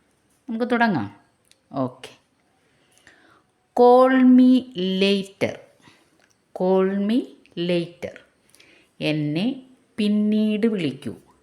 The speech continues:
അല്ലെങ്കിൽ "ഇപ്പം എനിക്ക് ഒഴിവില്ല, തിരക്കാണ്, എന്നെ പിന്നീട് വിളിക്കൂ, അല്ലെങ്കിൽ പിന്നീട് സംസാരിക്കാം" എന്നൊക്കെ നമ്മൾ പറയാറില്ലേ? "Call me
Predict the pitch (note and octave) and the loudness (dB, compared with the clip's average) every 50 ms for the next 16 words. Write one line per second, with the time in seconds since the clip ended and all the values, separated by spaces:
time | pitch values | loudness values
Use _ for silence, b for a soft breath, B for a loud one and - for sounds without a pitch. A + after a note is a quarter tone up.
0 | _ - - D3+ D#3 D#3 D3+ D#3+ F#3 A#3 E4+ F#4+ - - _ b b b b b | _ -16 -12 -8 -6 -6 -6 -4 -4 -6 -6 -6 -10 -18 _ b b b b b
1 | b b b - - - _ - G#3 G#3 G#3 G3+ G#3 - C4+ G4+ G#4 - - _ | b b b -14 -14 -10 _ -6 -6 -4 -6 -8 -6 -6 -6 -6 -6 -10 -18 _
2 | _ _ _ _ _ _ _ _ _ - F3 F3 F3 F3 E3+ F3+ F3 D#3+ D3 C3+ | _ _ _ _ _ _ _ _ _ -8 -6 -6 -6 -4 -4 -4 -4 -4 -4 -6
3 | C3+ C#3+ - E3+ E3 E3 E3 E3 - - F3 E3 D#3 D3+ C#3 B2+ - - _ - | -6 -4 -6 -4 -4 -4 -4 -6 -6 -4 -2 -2 -2 -2 -4 -8 -10 -14 _ -8
4 | D#3 D#3 D#3 - - F#3 F3+ F3+ F3+ F3+ F3+ F3+ F3 F#3 F#3 F#3 E3 C#3 B2+ C3 | -8 -8 -8 -4 -4 -2 -2 0 0 -2 -2 -2 -4 -6 -6 -6 -8 -10 -10 -8
5 | - A#2+ - B2+ _ b b b b b b b b b b b b b b _ | -10 -10 -10 -10 _ b b b b b b b b b b b b b b _
6 | - D#3 D#3 D3+ D3 - E3 E3+ E3+ E3+ F3 F3 F3 F3+ - G#3 F#3+ F3+ E3+ F3 | -8 -8 -8 -8 -6 -6 -4 -4 -2 -2 -2 -4 -4 -6 -6 -6 -6 -6 -8 -6
7 | E3+ D3+ C#3+ C#3+ C#3 - B2+ - - _ - F3 F3+ F#3 G3 G3 G3+ G3+ G3 G3 | -6 -6 -6 -6 -6 -8 -10 -10 -10 _ -12 -10 -10 -8 -6 -6 -6 -6 -6 -6
8 | G#3+ G3+ G3 F#3 E3+ D3+ C#3+ C#3 B2+ B2 B2+ B2+ - _ - F3 F3 F3+ F#3 F#3 | -6 -4 -4 -4 -4 -4 -4 -6 -8 -8 -10 -12 -16 _ -4 -2 2 2 2 2
9 | F3+ F#3+ F#3 F#3+ G#3 B3 | 0 -2 -4 -2 -2 -2